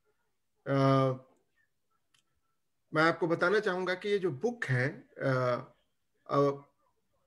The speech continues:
ये, ये, ये book जो है, it, it discusses a model, a model of interaction between student and working professional। जो मैंने कहा आपको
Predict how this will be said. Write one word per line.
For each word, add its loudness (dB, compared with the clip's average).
ये, 4
ये, 2
ये 4
book -2
जो 0
है, 4
it, -2
it 0
discusses 6
a 6
model, 8
a 8
model 10
of 8
interaction 6
between 4
student 6
and 8
working 6
professional। 0
जो 4
मैंने 6
कहा 0
आपको -4